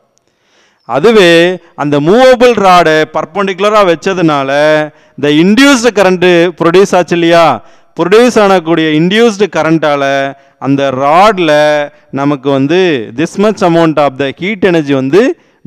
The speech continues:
dissipate ஆச்சு. அந்த டிசிபேஷனால கிடைச்ச பவரும் ஏற்கனவே நமக்கு கிடைச்ச பவரும் both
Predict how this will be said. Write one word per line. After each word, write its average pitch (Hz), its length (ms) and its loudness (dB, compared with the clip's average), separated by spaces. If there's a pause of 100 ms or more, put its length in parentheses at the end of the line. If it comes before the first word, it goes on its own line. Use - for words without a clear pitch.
dissipate 208 540 0
ஆச்சு. 123 560 -2 (380)
அந்த 214 260 0
டிசிபேஷனால 208 800 0 (100)
கிடைச்ச 147 240 -4 (160)
பவரும் 139 640 2 (760)
ஏற்கனவே 202 440 2
நமக்கு 185 320 0
கிடைச்ச 156 200 0 (100)
பவரும் 135 680 2 (180)
both 165 260 2